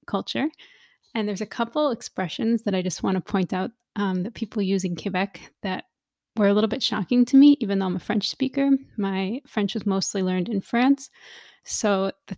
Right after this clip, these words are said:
three that I, um, that really stuck out to me, although there's, there's many, many more, but the one, uh, I'm hearing the most is "C'est correct."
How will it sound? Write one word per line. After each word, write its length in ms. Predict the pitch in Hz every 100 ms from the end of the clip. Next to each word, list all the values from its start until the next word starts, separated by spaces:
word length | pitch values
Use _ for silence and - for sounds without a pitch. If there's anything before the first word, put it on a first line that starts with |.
| -
three 240 | 233 269
that 100 | 247
I, 280 | 214 202 196 -
um, 260 | 208 202 196
that 100 | 208
really 180 | 214
stuck 300 | 220 - 196
out 160 | 202 -
to 120 | -
me, 200 | 190 190
although 220 | 185 220
there's, 260 | 208 202 - - _ _
there's 220 | 240 202
many, 220 | 214 196 190
many 180 | -
more, 280 | - 53 - - - - - -
but 140 | 202 -
the 80 |
one, 260 | 208 220 247 - -
uh, 200 | 208 196
I'm 100 | 202
hearing 300 | 185 202 190
the 80 | 180
most 500 | 175 175 262 - - _ -
is 320 | 202 202 - _ _ _ _
"C'est 220 | - 220
correct." 580 | 220 190 185 - -